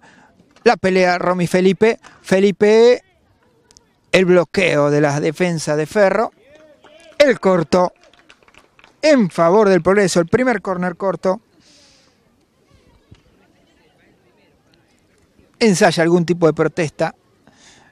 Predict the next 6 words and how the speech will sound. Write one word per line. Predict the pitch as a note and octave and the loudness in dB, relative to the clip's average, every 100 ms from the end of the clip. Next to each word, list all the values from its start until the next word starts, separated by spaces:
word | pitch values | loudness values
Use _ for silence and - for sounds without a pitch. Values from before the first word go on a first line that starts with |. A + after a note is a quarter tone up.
| _ _ | _ _
las | D3+ C#3+ | -6 -4
jugadoras | D#3+ D3 D#3+ D#3+ C#3+ | -2 0 0 -2 -2
de | D#3 | -4
Ferro. | - F3+ E3 F#3 - _ _ _ _ _ _ _ _ _ _ _ _ _ _ _ _ _ _ _ _ _ _ _ - _ - - _ _ _ _ - _ _ _ _ _ _ _ _ _ - _ _ _ _ _ _ | -2 -2 -2 -6 -8 _ _ _ _ _ _ _ _ _ _ _ _ _ _ _ _ _ _ _ _ _ _ _ -20 _ -20 -20 _ _ _ _ -20 _ _ _ _ _ _ _ _ _ -20 _ _ _ _ _ _
Pero | D3 E3+ E3 | -20 -20 -20
continuamos | E3+ D#3+ E3 E3+ F3 E3 D#3+ - | -20 -16 -12 -10 -10 -10 -12 -16